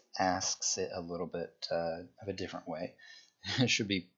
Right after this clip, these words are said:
relatively straightforward to see the pattern, one blank, three, four. So I'm guessing that A would be <laughs> probably two, just looking at the pattern. But take a minute to think about it, right? So, uh, here we move the decimal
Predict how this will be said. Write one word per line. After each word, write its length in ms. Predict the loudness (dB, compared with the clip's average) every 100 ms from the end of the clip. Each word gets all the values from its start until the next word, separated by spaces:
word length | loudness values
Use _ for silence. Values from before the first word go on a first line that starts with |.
| 0
relatively 460 | 4 6 4 0 0
straightforward 580 | 2 0 0 -2 -2 -2
to 80 | -2
see 240 | -2 -4
the 120 | -6
pattern, 500 | -4 0 0 0 -6
one 380 | -2 0 0 -2 -6 _ _
blank, 300 | -6 -4 -4 -6 _ _ _ _ -12
three, 460 | -4 0 2 0 -4
four. 400 | -4 -2 0 0
So 260 | 2 2 2
I'm 280 | 2 0 -6 _ _ _ _ _
guessing 420 | 0 4 4 2 2
that 200 | 0 2
A 180 | 2
would 240 | 0 -2 -4
be 200 | -4 -4
<laughs> 40 |
probably 600 | -4 -2 -2 -4 -8 -8 -2
two, 220 | 0 0
just 220 | -2 -8
looking 160 | -8 -8
at 40 |
the 80 | -8 -6
pattern. 340 | -6 -6 -10 -16 -16 -14 -10
But 80 | 0
take 160 | 2 4
a 40 |
minute 260 | 2 2 2
to 100 | 0
think 260 | 0 -4
about 240 | -4 -14 -14
it, 100 | -12
right? 240 | -8 -6 -8 _ -20 -20 -18 -18 -2
So, 500 | 2 6 6 6 2 -6 _ -4
uh, 180 | -2
here 280 | -2 2 4
we 160 | 6 6
move 300 | 4 2 0
the 60 |
decimal 640 | 0 2 2 0 -2 -4